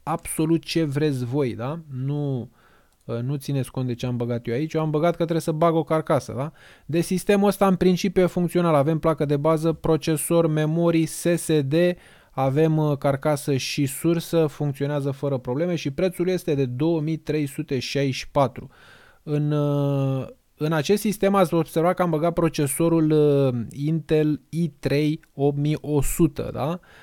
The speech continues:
Uh, dacă eu o să vă pun pe site-ul nostru, o să vă las în paranteză și următorul procesor,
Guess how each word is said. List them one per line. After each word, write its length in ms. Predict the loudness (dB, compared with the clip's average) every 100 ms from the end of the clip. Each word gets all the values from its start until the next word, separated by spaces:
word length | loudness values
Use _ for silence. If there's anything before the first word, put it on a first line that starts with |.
| -20 _ -2
Uh, 340 | 2 2 2 0
dacă 640 | -2 2 2 2 -4 -10 -14 -20 _ _
eu 280 | -6 0 2
o 60 | 4
să 140 | 4
vă 160 | 2 2
pun 200 | 0 0
pe 200 | 0 -2
site-ul 560 | 0 2 2 2 2
nostru, 380 | 2 0 0 0
o 40 |
să 140 | 2 0
vă 140 | 2
las 320 | 2 0 -2 -12
în 300 | -2 0 2
paranteză 720 | 2 4 4 2 0 -2 0 0
și 320 | 0 0 2
următorul 720 | 6 6 6 4 2 2 2
procesor, 800 | 0 0 0 0 -4 0 0 0